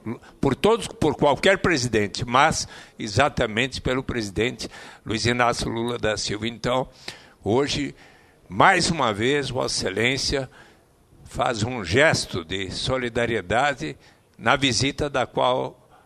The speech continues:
compartilhamos com o nosso líder, Wellington Dias, com o senador José Pimentel, que preside, e outros companheiros, então, e companheiras senadoras.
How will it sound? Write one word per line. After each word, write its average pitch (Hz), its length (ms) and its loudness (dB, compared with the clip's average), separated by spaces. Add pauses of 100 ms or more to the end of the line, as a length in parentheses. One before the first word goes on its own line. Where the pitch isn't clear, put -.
(180)
compartilhamos 98 1120 -4
com 117 300 -6
o - 20 -4
nosso 101 580 -4
líder, 127 580 -2 (1120)
Wellington 101 520 0
Dias, 127 420 0
com 110 480 -6 (140)
o - 60 -18
senador 110 540 -4
José 104 240 -2
Pimentel, 104 600 -4
que - 140 -6
preside, 117 600 -4
e 117 80 2
outros 117 260 -2
companheiros, 85 720 -4
então, 110 460 -2 (420)
e 107 80 -8
companheiras 110 760 -2
senadoras. 85 720 -4